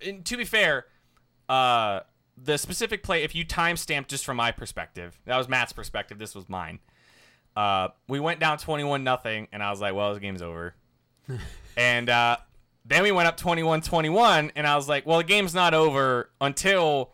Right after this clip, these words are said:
Speaker 1: one of these two teams stops the other one time."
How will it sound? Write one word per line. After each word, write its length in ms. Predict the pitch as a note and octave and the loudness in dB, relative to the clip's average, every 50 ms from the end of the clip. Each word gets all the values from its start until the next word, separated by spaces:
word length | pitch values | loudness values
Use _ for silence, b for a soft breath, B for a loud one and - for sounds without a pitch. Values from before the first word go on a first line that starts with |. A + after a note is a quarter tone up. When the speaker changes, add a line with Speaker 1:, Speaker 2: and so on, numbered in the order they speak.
| _ | _
Speaker 1:
one 380 | - G#2+ A2+ C3 D3+ E3+ F3+ F3+ | -20 -18 -8 -2 2 2 2 2
of 100 | F3 D#3+ | 0 -2
these 200 | D3+ E3 D#3+ D#3 | -4 -6 -6 -6
two 180 | - - D#3+ C#3+ | -6 -10 -10 -10
teams 280 | - - D3 C3+ B2 | -6 -4 -4 -4 -2
stops 340 | - - - C#3+ C#3 - - | -2 2 4 4 4 2 -2
the 160 | - C3+ C3 | -8 -4 0
other 300 | C3 B2 A2 A2 G#2 F#2 - _ | 0 0 0 0 -6 -8 -10 _
one 360 | - G2+ G#2 A2 A2 A2 A2 | -12 -4 -4 -2 -2 -4 -6
time." 340 | G2+ G#2+ F#2 D#2+ D#2 - | -6 -6 -6 -6 -8 -14